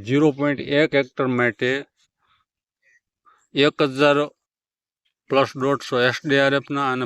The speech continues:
બાવીસો પચાસ રાજ્ય બજેટના, એટલે પાંત્રીસો. દરેક ખાતેદાર દીઠ મહત્તમ બે હેક્ટર સુધી ચાય સૂકવાશે, એટલે બે હેક્ટર જેને હશે, એને મિત્રો, બાવીસ હજાર રૂપિયા ચાય મળશે. કુલ સહાય પાંત્રીસોથી ઓછી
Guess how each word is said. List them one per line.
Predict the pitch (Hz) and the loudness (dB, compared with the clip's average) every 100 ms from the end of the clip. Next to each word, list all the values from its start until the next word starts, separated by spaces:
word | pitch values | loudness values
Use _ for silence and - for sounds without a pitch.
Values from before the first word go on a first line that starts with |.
| 120 | -2
બાવીસો | 131 139 127 | -2 -2 -4
પચાસ | - - 131 117 | -8 -6 -4 0
રાજ્ય | 123 135 120 | 0 0 -6
બજેટના, | 117 120 - 127 120 | -8 -10 -8 -6 -4
એટલે | 120 - | -4 0
પાંત્રીસો. | 135 143 113 104 - 98 - - - - - | 0 0 -2 -6 -6 -14 -14 -20 -20 -20 -10
દરેક | 120 139 160 151 - | 0 4 4 2 -4
ખાતેદાર | 139 131 139 135 139 123 | -6 -4 -2 0 0 0
દીઠ | 127 131 123 | -6 -6 -6
મહત્તમ | 120 131 - 135 120 | -4 -4 -4 -6 0
બે | 135 135 127 | 2 4 2
હેક્ટર | 120 - 127 | -2 -8 -10
સુધી | - 120 113 - | -8 -8 -6 0
ચાય | 139 143 - | 2 2 -2
સૂકવાશે, | 135 139 131 120 127 | -10 -8 -8 -6 -10
એટલે | 123 117 | -8 -6
બે | 123 147 135 | -2 2 2
હેક્ટર | 127 - 123 | 0 -4 -4
જેને | 120 127 123 | -2 -2 -4
હશે, | 131 - 120 | -4 -2 -2
એને | 123 120 | 0 -2
મિત્રો, | 120 113 123 120 117 110 | -2 -6 -6 -6 -6 -4
બાવીસ | 110 131 113 110 | 0 0 0 -6
હજાર | 110 117 | -2 -2
રૂપિયા | 113 113 - | 0 -4 -2
ચાય | 117 131 127 | 0 0 -2
મળશે. | 113 104 - 117 - - - _ _ _ _ - | -4 -6 -8 -12 -14 -20 -20 _ _ _ _ 0
કુલ | 156 156 | 4 4
સહાય | - 139 139 143 131 _ _ _ _ _ _ _ _ - | 2 0 2 0 -2 _ _ _ _ _ _ _ _ -2
પાંત્રીસોથી | 127 151 - 156 - 147 139 139 139 | 0 0 -2 -6 -4 -4 -2 -2 0
ઓછી | 135 131 | -2 -6